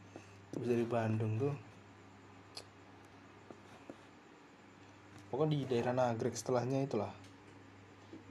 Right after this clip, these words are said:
Ciawi. Oh iya, di Ciawi kita berhenti. Di jam enam itu, kita di Ciawi.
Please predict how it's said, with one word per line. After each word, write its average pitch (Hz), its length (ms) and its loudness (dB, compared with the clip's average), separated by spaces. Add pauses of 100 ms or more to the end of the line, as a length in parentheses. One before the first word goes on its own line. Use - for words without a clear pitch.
Ciawi. 127 640 8 (960)
Oh 151 80 8
iya, 139 160 6
di 127 80 0
Ciawi 147 320 4
kita 127 240 2
berhenti. 110 400 0 (1120)
Di 113 240 -2
jam 113 240 4
enam 113 160 2
itu, 107 160 -4 (240)
kita 123 160 -4
di 117 80 -2
Ciawi. 110 480 -2